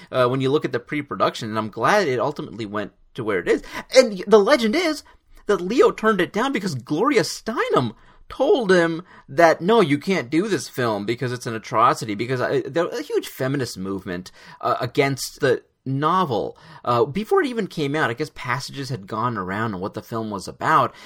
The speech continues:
and so the book was seen as, like, a how-to manual to, uh, dismembering women, and it was, uh, and, and Ellis, the author, was really bummed out about it because he thought he was writing a feminist novel. I'm not sure. I can't comment on that 'cause I've never read the novel, but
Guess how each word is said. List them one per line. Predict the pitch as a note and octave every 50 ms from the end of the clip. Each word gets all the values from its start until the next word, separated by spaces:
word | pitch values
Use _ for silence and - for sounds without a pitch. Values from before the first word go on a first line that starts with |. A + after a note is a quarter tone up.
| - -
and | - A2 A#2 A#2 A2
so | - C3+ A#2+
the | G#2+ A2
book | F2+ F#2+ C3+ C3 -
was | A#2+ - -
seen | - B2+ A#2+ A#2 G#2+
as, | G#2+ G2+
like, | - -
a | E2+
how-to | - - B2 B2 A#2+ A#2 - - C#3+ B2+
manual | A#2+ A#2 A2 G#2 G#2 G2+ G#2 G#2 G2+ G2+ G2+ G2 - - - -
to, | - A2+ G2+ F#2+ F2 - - - - -
uh, | F2+
dismembering | F#2 E2+ A2+ G2+ - - A2 A#2 B2 B2 G#2+ A2+ G#2 G2+ F2+
women, | F#2 A2 A#2+ A#2+ G#2 F#2
and | F#2 F#2+ G2 G2 -
it | A2+ A2 - -
was, | G#2+ G#2+ G#2 G#2 G#2 G2+
uh, | F2+ - B2 A2+ A2+ G2+ F#2
and, | C3+ D#3 D3+ -
and | D#3 D#3 -
Ellis, | - E3 G#3 A#3+ F3 C3+ B2+ -
the | - B2+
author, | B2 C3 D#3+ G3 - E3+ C3 A2+ G2+ - - _ _ _ _ _ _ _ _ _ -
was | D#3+ C3 C#3+ D3 C#3 A#2 A2+
really | G#2+ D3 B3 F4 E4
bummed | B2 B2 A#2 A#2 A#2
out | D#3 A3+ G4
about | G#4 - - - C#3+
it | C#3
because | C3+ C#3 D#3 D3+ B2
he | B2+ F#3 C#4
thought | C#4+ - G#3 D3+ C3+
he | C3 C#3 C#3+
was | B2+ C3 E3+ C4+ F4+ D#4+ G3
writing | C3 A2+ G#2+ G#2 G#2+ G2+
a | F#2+
feminist | - - A2 G#2+ G#2 G2+ G2+ - -
novel. | G#2 G2 G#2+ G#2 G2 G2
I'm | G#2+ C3
not | G3+ D#4+ F#4 -
sure. | - - - - - A3 G#3+ A3+ A#3+ A3
I | F#3
can't | F3+ - A#3 G#3 F#3
comment | - - - C3 D3 E3+ E3+ E3
on | D3 A#2 A2+
that | A#2+ D3 G3+ -
'cause | - D3
I've | A2 G#2 A2
never | G#2+ G#2 F#2+
read | G#2 D#3 A#3
the | A#3+ G#3
novel, | C#3 A2 G2+ G#2+ G#2 G#2 G#2+ C3 - - - - - -
but | A3+ A3 A3